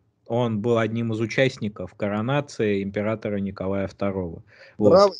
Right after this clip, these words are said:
Speaker 2: кавалерист, он брал призы на скачках. То есть это вот такой внешне полуанекдотический гвардеец с усами,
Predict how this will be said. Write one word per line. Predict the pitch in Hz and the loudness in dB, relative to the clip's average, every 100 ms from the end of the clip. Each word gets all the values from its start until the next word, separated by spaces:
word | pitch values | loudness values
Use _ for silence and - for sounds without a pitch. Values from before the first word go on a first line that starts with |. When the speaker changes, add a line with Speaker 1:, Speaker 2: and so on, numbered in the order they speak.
| - | -6
Speaker 2:
кавалерист, | 135 120 131 135 185 190 - | 0 2 4 4 4 4 0
он | 139 | -4
брал | 131 147 147 | 0 0 0
призы | 135 139 127 127 156 | 0 2 2 2 2
на | 135 | 0
скачках. | 117 - 151 180 175 - 127 | -4 -2 2 4 2 -2 -8
То | - | -6
есть | 151 196 | -4 0
это | 254 226 | 2 4
вот | 214 208 _ - - _ _ _ | 2 -2 _ -20 -20 _ _ _
такой | - 143 170 165 | -8 -4 0 0
внешне | 113 127 180 226 220 - | -2 -2 4 6 4 -2
полуанекдотический | 123 143 175 175 160 139 151 151 202 - - 131 | -4 -2 0 0 -2 -4 -4 -4 -6 -6 -6 -4
гвардеец | 113 127 123 139 131 | 0 0 2 2 2
с | - | -2
усами, | - 117 170 180 180 165 | -6 -2 0 2 2 -2